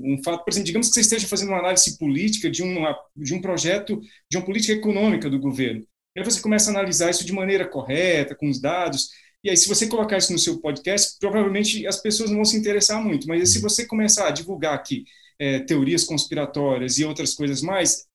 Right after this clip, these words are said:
Speaker 1: a, a atenção aumenta, gera mais likes. Há um estudo que mostra que essas, esse tipo de, de info-, de desinformação, esse tipo de distúrbio de informação gera mais likes. E pior, Cláudio e Mathieu, essas
Speaker 2: Uhum.
Speaker 1: coisas, elas ganharam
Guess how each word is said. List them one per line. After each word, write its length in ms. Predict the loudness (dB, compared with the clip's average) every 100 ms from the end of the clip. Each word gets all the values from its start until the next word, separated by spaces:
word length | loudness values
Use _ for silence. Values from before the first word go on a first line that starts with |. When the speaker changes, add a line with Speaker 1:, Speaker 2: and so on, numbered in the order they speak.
| _ _ _
Speaker 1:
a, 280 | -14 -8 -4
a 20 |
atenção 580 | -2 0 4 4 4 2
aumenta, 480 | 2 2 2 2 0
gera 200 | -2 -2
mais 260 | -2 -2 0
likes. 360 | 0 2 0
Há 80 | 0
um 60 | 0
estudo 320 | -2 -4 -6
que 100 | -2
mostra 400 | 0 -2 -4 -6
que 220 | -4 -4 -6 _ _
essas, 440 | 0 4 2 0 -4
esse 240 | 2 2 2
tipo 240 | -2 -6
de, 320 | -2 -2 -2
de 280 | -4 -4 -2
info-, 220 | -4 -6
de 120 | -6
desinformação, 760 | 0 2 2 0 -4 -2 -2 0
esse 200 | 0 0
tipo 260 | -6 -6
de 180 | -8 -6
distúrbio 540 | -2 -2 2 0 2 0
de 80 |
informação 640 | 0 0 -2 2 2 2 -4 -18 _
gera 240 | -4 -2 -2
mais 260 | -2 -2 0
likes. 460 | -2 -2 -8 -8 _ _ _ -8
E 80 |
pior, 540 | -8 2 4 6 4 2
Cláudio 380 | 0 0 0 0
e 40 |
Mathieu, 420 | 2 2 0 2
essas 280 | 2 4 2
Speaker 2:
Uhum. 40 | 2
Speaker 1:
coisas, 520 | 2 2 0 -4 -8 -2
elas 500 | 2 4 4 2 -8
ganharam 680 | -2 2 4 4 0 0 -4